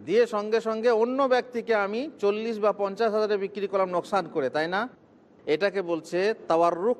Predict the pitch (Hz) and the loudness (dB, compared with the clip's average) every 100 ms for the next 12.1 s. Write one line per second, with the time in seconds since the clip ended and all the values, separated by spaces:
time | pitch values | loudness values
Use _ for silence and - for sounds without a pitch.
0 | 165 170 147 - 131 156 185 190 196 156 | -2 -2 -2 -4 -2 0 0 0 -2 -2
1 | 175 202 185 175 165 156 185 208 208 - | 0 0 -2 -2 -2 0 2 0 -4 -20
2 | _ - 147 202 285 254 240 214 196 175 | _ -2 2 2 4 4 4 2 -2 -4
3 | 170 208 196 185 - 214 202 202 180 151 | -2 -2 -2 -8 -4 -2 -2 0 0 2
4 | 165 175 - 170 143 156 - - 120 147 | -2 -2 0 2 2 -2 -18 -14 -6 -2
5 | 180 180 165 170 156 151 - - - - | 0 -2 2 2 2 -4 -14 -20 -16 -6
6 | 208 226 226 226 180 156 156 143 135 - | 0 2 2 2 -4 0 0 0 -6 -8
7 | 104 - _ _ - 127 156 165 208 - | -12 -12 _ _ -10 0 2 2 0 -6
8 | - _ _ - - 160 104 - - _ | -20 _ _ -10 -2 -2 -4 -20 -20 _
9 | _ - 143 185 214 185 190 185 160 180 | _ -14 -4 0 0 0 -2 -4 -2 2
10 | 170 160 170 160 175 208 - 170 190 208 | 2 0 -2 0 0 -2 -2 0 2 2
11 | 233 233 226 226 226 202 190 180 151 135 | 0 0 0 0 0 -2 0 0 0 0